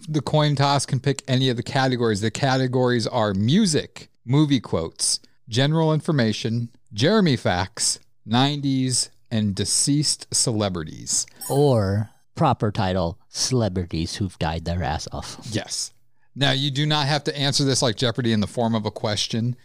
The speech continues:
Speaker 1: You can just answer however you are. So how it will work is if Justin wins the toss, he picks the category and the amount he wants to go for. I will read that question. You guys are just gonna have to say, "Got it." That way I can kind of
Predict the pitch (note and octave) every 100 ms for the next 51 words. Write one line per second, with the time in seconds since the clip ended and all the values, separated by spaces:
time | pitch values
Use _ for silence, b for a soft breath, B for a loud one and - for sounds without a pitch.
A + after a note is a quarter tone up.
0 | b F#2 F#2+ G2 G2+ F#2+ G2+ G#2+ G#2+ A2
1 | A#2 F2+ B2+ G#2+ B2 A#2+ A#2+ B2 C#3 B2+
2 | B2+ A2+ F#2+ B2 A2+ B2 A#2 G#2+ G#2 B2+
3 | A#2+ B2+ B2+ - B2+ - B2+ B2+ A#2+ A2
4 | G2 F#2 B B B B A2+ A#2 A2+ A2+
5 | - G2+ A2 A2 A2 A2 - A#2+ A2+ B2+
6 | B2 B2 C#3+ B2+ A#2 G#2 - G#2+ B2 C3
7 | - A#2 G#2+ F2+ E2+ - G#2+ A2 A2+ G#2+
8 | G#2+ A2+ A2+ G#2 - - B2+ - - G#2+
9 | E2+ E2 B B B B - B2 D3 C#3
10 | C3+ B2 B2+ - B2+ A#2 - A#2+ D3+ A#2+
11 | A2 G#2+ - - _ A2+ C#3 E3+ D#3+ D3
12 | - _ A2+ B2 A#2 B2+ A2+ B2 B2 B2+
13 | A#2 G2 -